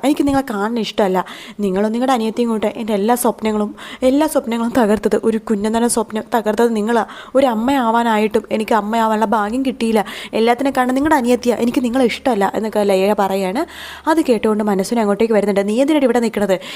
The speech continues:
എന്ത് കേൾക്കാനാണെങ്കിലും ചെവിയും കോർത്ത് വന്നോളൂ, പോടി ഇവിടുന്ന്" എന്ന് പറയാണ്.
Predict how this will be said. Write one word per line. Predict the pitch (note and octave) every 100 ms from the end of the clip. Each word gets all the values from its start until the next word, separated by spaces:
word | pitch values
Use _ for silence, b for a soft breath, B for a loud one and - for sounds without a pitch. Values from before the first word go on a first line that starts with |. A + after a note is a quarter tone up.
| B
എന്ത് | F#3+ F#3+ A#3+ A3+
കേൾക്കാനാണെങ്കിലും | G#3 G3+ A#3 G#3 G#3+
ചെവിയും | G#3 F#3 G3+ G#3
കോർത്ത് | G#3 G#3+
വന്നോളൂ, | F#3+ F#3+ F3+
പോടി | A3+ C4
ഇവിടുന്ന്" | C#4 A3 F#3+
എന്ന് | G3+ G3+
പറയാണ്. | F#3 F#3+ F3